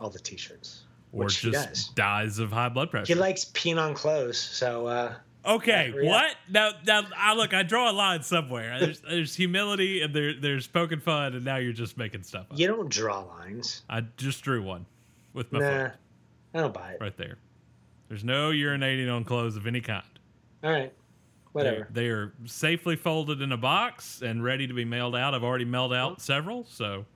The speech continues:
Speaker 1: You have?
Speaker 2: Yeah.
Speaker 1: Did you mail out, uh, Maria's and, and
Speaker 2: Yep.
Speaker 1: Jason's?
Speaker 2: Yep.
Speaker 1: And, yeah.
Speaker 2: Yep.
Speaker 1: Nice.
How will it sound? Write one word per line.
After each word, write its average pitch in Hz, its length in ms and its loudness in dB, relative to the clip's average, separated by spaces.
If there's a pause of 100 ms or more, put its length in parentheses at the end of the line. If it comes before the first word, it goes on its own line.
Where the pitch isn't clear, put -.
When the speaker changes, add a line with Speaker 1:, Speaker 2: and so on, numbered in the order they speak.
(140)
Speaker 1:
You 139 120 2
have? 147 260 0 (140)
Speaker 2:
Yeah. 120 260 -4 (880)
Speaker 1:
Did - 80 -4
you 135 40 -2
mail 139 220 2
out, 131 320 0
uh, 123 160 2
Maria's 120 580 0
and, 98 340 -10
and 117 80 -8
Speaker 2:
Yep. 110 140 -4
Speaker 1:
Jason's? 127 560 0
Speaker 2:
Yep. 107 100 -2
Speaker 1:
And, 92 100 -10 (160)
yeah. 98 80 -6
Speaker 2:
Yep. 90 60 -12 (320)
Speaker 1:
Nice. - 260 -8